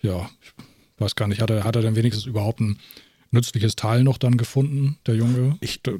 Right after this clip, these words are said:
Speaker 2: ich glaub, das war gar nicht mehr
Speaker 1: Das,
Speaker 2: wichtig
Speaker 1: das war gar nicht
Speaker 2: schlussendlich.
Speaker 1: wichtig. Ja.
Speaker 2: Ja.
Speaker 1: Mhm. Ja.
Speaker 2: <laughs> Also, naja,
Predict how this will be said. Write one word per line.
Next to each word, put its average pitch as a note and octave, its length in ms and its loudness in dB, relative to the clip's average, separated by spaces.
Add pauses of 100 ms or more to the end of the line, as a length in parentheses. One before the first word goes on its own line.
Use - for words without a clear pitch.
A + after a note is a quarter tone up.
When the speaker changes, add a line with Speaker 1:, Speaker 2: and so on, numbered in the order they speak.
(120)
Speaker 2:
ich - 120 -6
glaub, G#2+ 220 -2
das - 200 -4
war F#2+ 120 -2
gar F#2+ 180 -4
nicht G2 220 -8
mehr F#2 80 -2
Speaker 1:
Das, F2+ 80 -6
Speaker 2:
wichtig F#2+ 340 -4
Speaker 1:
das F#2+ 60 -6
war G2 80 -2
gar - 20 -2
nicht F#2 120 -2
Speaker 2:
schlussendlich. F#2 340 -2
Speaker 1:
wichtig. - 200 -10
Ja. F#2 200 -2
Speaker 2:
Ja. F#2+ 160 -2
Speaker 1:
Mhm. G2+ 240 2 (320)
Ja. F#2+ 100 0 (200)
Speaker 2:
<laughs> - 220 -4
Also, G2 220 -8 (340)
naja, G#2 300 -2